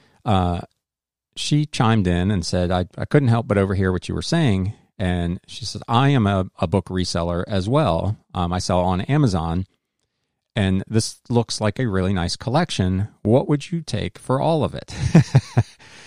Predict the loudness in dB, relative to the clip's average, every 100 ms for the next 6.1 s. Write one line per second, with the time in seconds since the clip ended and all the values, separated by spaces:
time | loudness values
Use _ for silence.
0 | -20 -20 _ _ 2 4 6 4 2 2
1 | 4 4 2 2 0 2 4 4 4 0
2 | 0 2 6 8 8 6 6 6 6 4
3 | 4 2 2 2 2 4 2 0 -4 -4
4 | -2 0 0 0 -4 -20 _ -10 0 2
5 | 4 4 2 -2 0 -2 -2 2 4 6
6 | 4